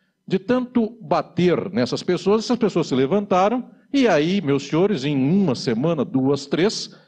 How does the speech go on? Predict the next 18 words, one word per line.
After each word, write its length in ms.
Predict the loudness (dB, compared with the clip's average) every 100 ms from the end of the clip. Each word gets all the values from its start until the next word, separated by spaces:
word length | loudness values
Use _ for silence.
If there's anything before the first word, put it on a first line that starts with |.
| -8
são 160 | -4 0
milhões 480 | 2 4 2 0
de 80 | -2
pessoas 400 | -2 -2 0 -2
contra 300 | 0 0 0
milhares 920 | 0 2 2 2 2 -2 -6 -8 -10 _ -8
de 120 | -4
policiais. 600 | 0 2 2 2 0 0 -2
Ou 100 | -2
seja, 220 | 0 0
o 60 | -2
jogo 200 | -4 -4
que 80 |
se 60 | -4
ganha 400 | 0 0 -2 -4 -10 -4
em 180 | -2
dois 260 | 2 0 0
minutos. 800 | -2 -2 -2 -2 -4 -4 -12